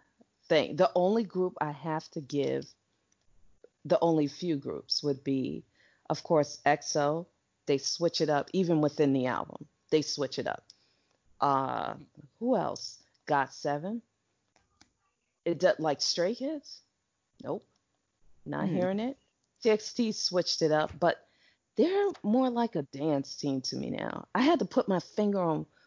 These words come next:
Speaker 1: what's my problem with T X T. they feel like a dance team to me.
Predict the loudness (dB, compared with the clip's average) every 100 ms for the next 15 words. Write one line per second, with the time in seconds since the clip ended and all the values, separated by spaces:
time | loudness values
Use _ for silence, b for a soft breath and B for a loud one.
0 | b -10 -6 0 0 0 0 2 2 0
1 | -2 -4 0 0 0 -6 -6 -6 -8 _
2 | -20 -14 -10 -10 -14 _ _ _ 2 4
3 | 4 2 2 2 2 0 0 2 4 2
4 | -2 -6 -4 -4 -4 -8 -8 -8 -10